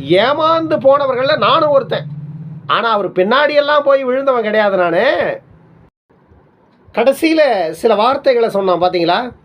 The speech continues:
"வாழ்க, வாழ்க தந்தை பெரியார் வாழ்க,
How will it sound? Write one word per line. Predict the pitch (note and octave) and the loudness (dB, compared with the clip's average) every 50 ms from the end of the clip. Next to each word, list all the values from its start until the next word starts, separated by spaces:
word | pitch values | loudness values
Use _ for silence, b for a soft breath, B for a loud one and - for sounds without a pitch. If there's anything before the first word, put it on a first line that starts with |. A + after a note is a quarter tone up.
| - - - - _ _ _ _ _ - - - - _ _ _ _ _ _ _ _ _ - - - - - A#2+ A#2+ - - - - - - - - F3 F3 E3 D#3+ - - - - - - - - - - - - - - - | -20 -20 -20 -20 _ _ _ _ _ -20 -20 -20 -20 _ _ _ _ _ _ _ _ _ -20 -20 -20 -20 -20 -20 -20 -20 -20 -20 -20 -20 -20 -20 -20 -20 -20 -20 -20 -20 -20 -20 -20 -20 -20 -20 -20 -20 -20 -20 -20 -20 -20 -6
"வாழ்க, | B2+ C#3+ E3+ G3 A#3 B3 A#3+ G3 G3 G3 | -2 0 0 2 2 0 0 0 0 0
வாழ்க | E3+ E3 E3 E3 D#3+ D#3 C#3+ C#3+ B2+ - - - - - - - - | 0 0 0 0 0 0 0 -2 -2 -2 -4 -10 -20 -20 -20 -20 -14
தந்தை | - D#3 E3 E3 E3 D#3 C#3+ B2 | -8 -6 -4 -2 -2 -2 -4 -4
பெரியார் | - F3 E3 E3 F3 E3+ E3 E3+ F#3 G3+ - - - - - - - - - - | -4 -4 -4 -2 -2 -2 0 0 -2 -4 -6 -12 -16 -18 -18 -18 -18 -18 -14 -8
வாழ்க, | C3 B2+ C3 B2 A#2 G#2+ A2 - | -6 -4 -4 -4 -4 -6 -8 -10